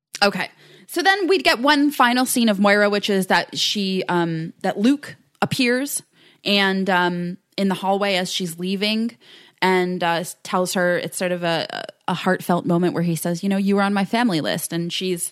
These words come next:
Moira, who, who's sort of orphaned, I think. She's not really a person who has family other than June and Luke. Um,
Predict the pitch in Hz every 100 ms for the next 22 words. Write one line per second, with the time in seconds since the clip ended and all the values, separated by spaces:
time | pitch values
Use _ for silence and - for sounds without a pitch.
0 | _ - - _ 196 202 202 190 185 185
1 | - 175 202 - 247 233 214 _ _ _
2 | - 208 240 - 254 247 233 254 226 -
3 | 185 165 185 165 180 180 180 165 - 175
4 | 180 180 165 170 165 156 160 185 - 196
5 | 196 202 202 202 - - - 165 180 175
6 | 180 175 175 185 190 185 - - 170 175
7 | 175 170 185 190 - - - - _ 170
8 | 165 160 156 156